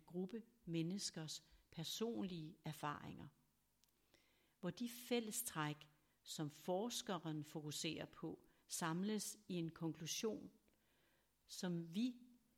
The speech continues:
har tendens til at tro er sandheden, når vi får at vide, at noget er evidensbaseret. Det er i grunden kun observationer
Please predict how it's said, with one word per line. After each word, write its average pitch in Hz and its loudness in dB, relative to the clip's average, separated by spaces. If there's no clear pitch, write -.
har - -4
tendens 170 2
til - -4
at 160 -4
tro - -4
er - -4
sandheden, 165 2
når 165 4
vi 156 2
får 147 2
at 139 -2
vide, 175 2
at - 2
noget 151 0
er 156 -6
evidensbaseret. 151 -6
Det 175 -2
er 180 4
i 226 6
grunden 175 0
kun 233 4
observationer 180 0